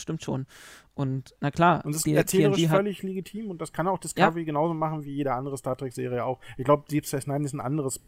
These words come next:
Speaker 2: gutes Beispiel für eine ähnliche Verfahrensweise.
Speaker 1: Ja. Da war Admiral Vance aber wieder cool, weil er war mal nicht so ein Badmiral, also nicht so ein sich klischeemäßiger, sondern im Grunde war er ja relativ umgänglich. Ähm,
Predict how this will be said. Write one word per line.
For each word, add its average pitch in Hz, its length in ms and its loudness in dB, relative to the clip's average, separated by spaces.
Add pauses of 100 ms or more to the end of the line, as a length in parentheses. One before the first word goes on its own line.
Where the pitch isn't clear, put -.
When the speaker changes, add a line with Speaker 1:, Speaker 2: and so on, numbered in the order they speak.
Speaker 2:
gutes 143 260 -2
Beispiel 127 400 0
für 123 340 -2 (240)
eine 131 120 -2
ähnliche 135 320 2
Verfahrensweise. 110 760 -2 (800)
Speaker 1:
Ja. 139 240 -2 (1300)
Da 160 380 6
war 175 300 2
Admiral 165 260 2
Vance 175 200 4
aber 180 80 2
wieder 180 240 2
cool, 196 220 2
weil 160 180 2
er 151 160 -2
war 160 120 4
mal 170 160 0
nicht 175 160 -2
so 165 100 -2
ein 151 260 -2
Badmiral, 139 580 0
also 135 160 -4
nicht 143 140 -2
so - 80 -8
ein 135 160 -6
sich - 320 -12
klischeemäßiger, 139 760 -6
sondern 135 380 -6 (460)
im 147 80 -6
Grunde 175 300 0
war 156 160 6
er 156 60 6
ja 147 240 2 (180)
relativ 151 300 -2
umgänglich. 135 480 -2 (880)
Ähm, 143 420 4